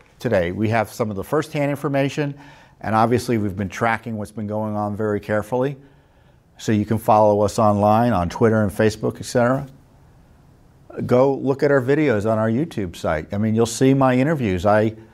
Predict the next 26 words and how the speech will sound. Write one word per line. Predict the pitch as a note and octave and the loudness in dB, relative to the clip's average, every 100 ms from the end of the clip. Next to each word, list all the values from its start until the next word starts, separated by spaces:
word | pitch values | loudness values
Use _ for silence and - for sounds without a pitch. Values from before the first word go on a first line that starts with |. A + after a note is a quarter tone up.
| - _ _ _ _ - | -20 _ _ _ _ -6
talked | - C#3 - | 0 0 0
extensively | - - E3 F#3 F3 B2 G#2+ | -12 0 0 0 -6 -6 -6
about | F#2 G2 F2+ - | -4 -2 -2 -4
this, | G2 - | -8 -6
not | A#2 A2+ A#2 | -2 0 0
only | A2+ A2 | 0 -2
on | G#2 | -2
our | G2+ | 0
YouTube | G2+ C#3+ D3+ C#3+ | 0 -2 -2 -6
channel, | - C#3 D3+ | -2 0 2
I | A2+ | 0
was | E2+ F2+ | 0 0
on | G2 | 0
Fox | E2+ G#2+ F#2 - | 2 2 2 -2
News | A#2 C#3+ - | -2 -2 -2
talking | C#3 C3+ D3 | 0 0 0
about | C3 C3 C3 D#3 | -2 2 2 2
it. | - - _ _ _ _ _ _ _ _ _ _ _ - | -2 -12 _ _ _ _ _ _ _ _ _ _ _ -6
Get | - E3+ | -2 -2
the | E3+ | -2
word | D3+ D#3+ F3 | -6 -4 -4
out. | C#3+ F2 - _ _ _ _ _ _ _ _ _ _ _ _ | -4 -4 -6 _ _ _ _ _ _ _ _ _ _ _ _
Our | A2+ C3 | 0 2
republic's | C#3 - - C#3 B2+ | 0 2 0 0 -6
at | C#3 | -8
stake. | - - D#3 - - | -8 -6 -4 -6 -16